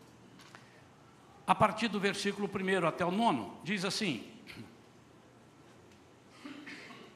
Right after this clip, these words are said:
Algum tempo depois, havia uma festa dos judeus e Jesus subiu para Jerusalém.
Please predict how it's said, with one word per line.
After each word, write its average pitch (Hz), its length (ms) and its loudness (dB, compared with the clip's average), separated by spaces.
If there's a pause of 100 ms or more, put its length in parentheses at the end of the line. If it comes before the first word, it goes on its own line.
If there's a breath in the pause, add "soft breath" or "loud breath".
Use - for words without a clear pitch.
(1900 loud breath)
Algum 269 340 6
tempo 370 460 -2
depois, 202 760 2 (640)
havia 202 300 6
uma 240 160 6
festa 220 560 2 (260)
dos 277 200 4
judeus 147 720 0
e 190 120 -2
Jesus 175 380 0
subiu 196 420 0
para 160 260 4
Jerusalém. 127 640 2